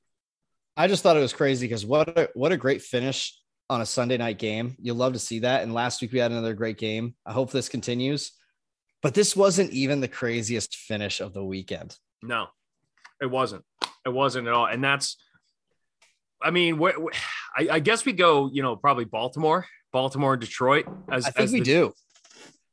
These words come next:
Speaker 2: So before, obviously, like, I think at this point, if you're listening to the pod, you probably are aware as to what happened, right? Uh, Justin Tucker hits a sixty-six yard field goal,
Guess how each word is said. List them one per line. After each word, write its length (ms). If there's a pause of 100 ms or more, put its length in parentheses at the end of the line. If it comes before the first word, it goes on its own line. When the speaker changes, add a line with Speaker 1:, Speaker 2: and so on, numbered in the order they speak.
(160)
Speaker 2:
So 360 (520)
before, 400 (200)
obviously, 380
like, 160
I 80
think 160
at 100
this 180
point, 200
if 60
you're 80
listening 300
to 40
the 80
pod, 280
you 120
probably 520
are 100
aware 300
as 140
to 60
what 220
happened, 340
right? 240 (480)
Uh, 280 (100)
Justin 800
Tucker 420
hits 480 (380)
a 20
sixty-six 800
yard 340
field 380
goal, 380